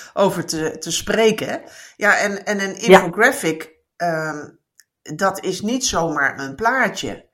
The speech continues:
Speaker 1: Hè, wat, wat, wat is het eigenlijk en, en, en waarvoor gebruik je het? Waarvoor is het geschikt?
Speaker 2: Ja, een infographic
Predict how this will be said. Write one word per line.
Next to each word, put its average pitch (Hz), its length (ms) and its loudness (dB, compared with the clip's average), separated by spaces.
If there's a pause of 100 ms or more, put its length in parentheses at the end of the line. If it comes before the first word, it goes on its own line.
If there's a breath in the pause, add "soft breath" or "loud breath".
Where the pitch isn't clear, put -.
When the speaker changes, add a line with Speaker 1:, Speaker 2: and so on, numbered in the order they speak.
(220 soft breath)
Speaker 1:
Hè, 208 140 -2
wat, - 340 0 (280 soft breath)
wat, 214 180 -4
wat 220 200 -4
is 349 200 -4
het 214 180 -6
eigenlijk 143 600 4
en, 180 260 -6
en, 180 400 -6 (120)
en 185 140 0
waarvoor 175 440 4
gebruik 247 460 0
je - 160 -2
het? 131 220 -8
Waarvoor 185 340 2
is 170 120 -4
het - 120 -10
geschikt? - 720 -6 (2000)
Speaker 2:
Ja, 185 140 10
een 180 100 4
infographic 269 920 6